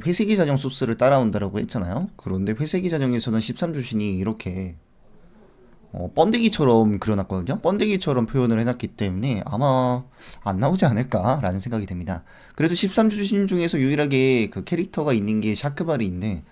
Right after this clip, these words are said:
샤크바리는 또 로보트처럼 나와가지고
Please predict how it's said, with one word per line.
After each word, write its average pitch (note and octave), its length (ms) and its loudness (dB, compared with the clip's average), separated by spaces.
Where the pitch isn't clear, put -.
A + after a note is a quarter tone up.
샤크바리는 E3+ 680 2
또 D3 100 0
로보트처럼 C3 800 0
나와가지고 G2+ 720 -2